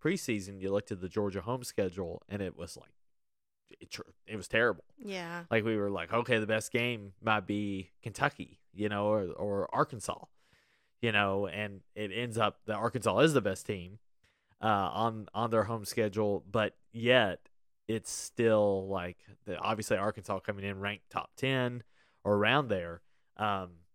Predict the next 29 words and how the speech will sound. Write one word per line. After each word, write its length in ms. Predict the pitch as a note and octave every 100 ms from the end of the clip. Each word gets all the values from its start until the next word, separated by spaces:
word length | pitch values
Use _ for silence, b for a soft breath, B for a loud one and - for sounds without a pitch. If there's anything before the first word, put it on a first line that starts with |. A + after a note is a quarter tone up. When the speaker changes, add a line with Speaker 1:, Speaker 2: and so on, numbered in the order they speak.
| -
Speaker 2:
Yeah, 140 | B3
what 180 | A3 A#3+
are 140 | A#3
they 140 | G#3 E3+
ranked? 340 | E3+ E3+ E3
Do 60 | G3+
you 80 | G3+
Speaker 1:
uh, 20 |
Speaker 2:
know? 320 | G#3+ A3+ A3+
Speaker 1:
well, 140 | E3 C#3
I 100 | D#3
think 200 | F#3 D#3
it 100 | B2+
depends 320 | B2+ C3+ A#2
on 160 | A2+ A2
your, 300 | G#2+ G2+ G2
uh, 300 | F2+ E2+ D#2+ - b b b -
uh, 120 | G#2+
Speaker 2:
The 60 | G#2
Speaker 1:
on 160 | - -
your 120 | G#2
Speaker 2:
poll. 400 | F3 C3 B2 A#2
Speaker 1:
poll. 40 |
I 80 | G#2+
think 180 | B2+ A2+
one 140 | B2
poll 220 | A#2+ B2
has 160 | A#2 A2
them 120 | G#2